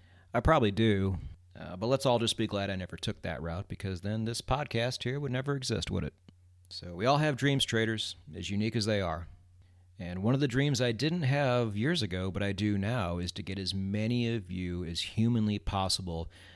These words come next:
to that point where you want to be as well. But if you get there, just remember, the game is far from over. It's only beginning.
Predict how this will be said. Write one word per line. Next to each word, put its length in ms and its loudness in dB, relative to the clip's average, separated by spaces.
to 100 -2
that 240 0
point 260 4
where 80 4
you 140 6
want 120 4
to 60 2
be 140 0
as 120 -2
well. 280 -6
But 100 -2
if 180 2
you 120 2
get 300 4
there, 200 6
just 320 2
remember, 640 4
the 80 -10
game 320 -2
is 140 0
far 640 0
from 260 -4
over. 380 -8
It's 220 -10
only 200 0
beginning. 480 -2